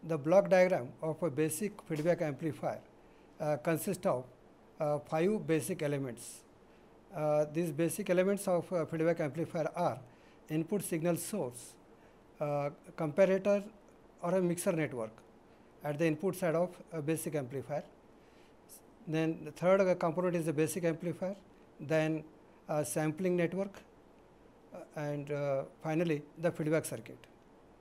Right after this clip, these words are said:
Now this figure shows a block diagram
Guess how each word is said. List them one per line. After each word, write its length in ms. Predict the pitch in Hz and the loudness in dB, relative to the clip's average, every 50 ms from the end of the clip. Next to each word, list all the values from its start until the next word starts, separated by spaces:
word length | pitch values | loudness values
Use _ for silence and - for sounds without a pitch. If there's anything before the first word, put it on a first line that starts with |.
| - - - - - - - - - - - - - - - - - - - - - - - - - - - - - - | -20 -20 -20 -20 -20 -20 -20 -20 -20 -20 -20 -20 -20 -20 -20 -20 -20 -20 -20 -20 -20 -20 -20 -20 -20 -20 -20 -18 -10 -4
Now 280 | 165 165 170 170 170 - - | -2 0 0 0 0 -2 -4
this 180 | 151 170 165 - | -4 -4 -4 0
figure 260 | - 190 180 208 196 | 0 2 2 2 2
shows 540 | - - 214 160 151 156 147 - - - - - - - | 2 2 0 2 2 0 -2 -4 -10 -14 -16 -20 -14 -6
a 260 | - 156 156 156 151 139 | -4 0 2 2 2 2
block 300 | 131 165 185 190 175 170 | 4 6 6 6 6 6
diagram 320 | 170 165 165 180 180 | 4 4 4 2 0